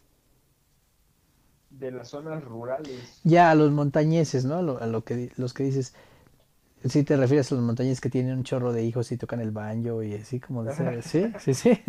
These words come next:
Speaker 1: Sí, esos que usan el, el, el overall, que
Speaker 2: Ajá.
Speaker 1: con la,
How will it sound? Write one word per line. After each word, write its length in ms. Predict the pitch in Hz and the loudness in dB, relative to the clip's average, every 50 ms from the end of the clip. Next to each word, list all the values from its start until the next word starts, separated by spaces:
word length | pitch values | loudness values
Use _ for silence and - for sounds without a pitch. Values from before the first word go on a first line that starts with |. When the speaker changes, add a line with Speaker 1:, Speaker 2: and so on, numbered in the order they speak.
| 175 - | -4 -4
Speaker 1:
Sí, 160 | 156 147 151 208 190 - - _ _ _ _ - | -4 -4 -2 0 0 0 -2 _ _ _ _ -6
esos 420 | - 135 143 135 143 135 - - - - - | -6 -6 -4 -6 -8 -12 -12 -16 -20 -18 -12
que 100 | - 147 | -10 -10
usan 240 | 143 135 - 147 143 | -8 -6 -6 -6 -6
el, 260 | 135 127 127 127 - | -8 -10 -10 -12 -12
el, 240 | 127 123 117 117 123 | -12 -12 -12 -12 -14
el 200 | 127 127 123 127 | -14 -10 -6 -6
overall, 560 | 127 127 127 127 123 127 131 135 139 139 - _ _ _ _ | -4 -4 -4 -4 -4 -4 -4 -6 -6 -10 -14 _ _ _ _
que 340 | 123 117 117 117 117 - _ _ _ _ - - - - - - _ _ | -20 -18 -18 -20 -20 -20 _ _ _ _ -20 -20 -20 -20 -20 -20 _ _
Speaker 2:
Ajá. 300 | - 147 139 135 139 147 | 0 2 2 2 2 0
Speaker 1:
con 20 | 123 | -2
la, 200 | 117 113 - | -6 -8 -10